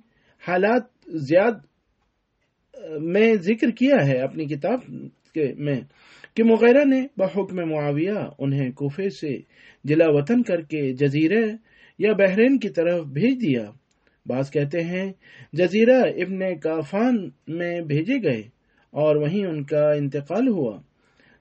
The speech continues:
جس طرح جناب ابو ذر نے ربضہ میں جلا وطن ہو کر انتقال فرمایا۔ علامہ ذہبی نے میزان الاعتدال میں انہیں ثقہ، معروف،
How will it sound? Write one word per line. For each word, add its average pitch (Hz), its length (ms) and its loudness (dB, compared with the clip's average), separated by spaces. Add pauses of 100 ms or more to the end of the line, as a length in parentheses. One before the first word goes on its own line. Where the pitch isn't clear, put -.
جس 143 220 -6
طرح 156 360 0
جناب 165 480 -2
ابو 170 160 0
ذر 202 180 0
نے 233 240 2 (540)
ربضہ 175 360 6
میں 233 140 4
جلا 170 300 0
وطن 208 400 2
ہو 180 80 -2
کر 160 280 -2 (140)
انتقال 151 580 -6
فرمایا۔ 143 460 -4 (640)
علامہ 147 360 0
ذہبی 160 400 -2
نے 185 140 -4
میزان 185 360 -2
الاعتدال 190 580 0
میں 240 180 -2 (520)
انہیں 226 320 4
ثقہ، 220 600 0
معروف، 151 580 -2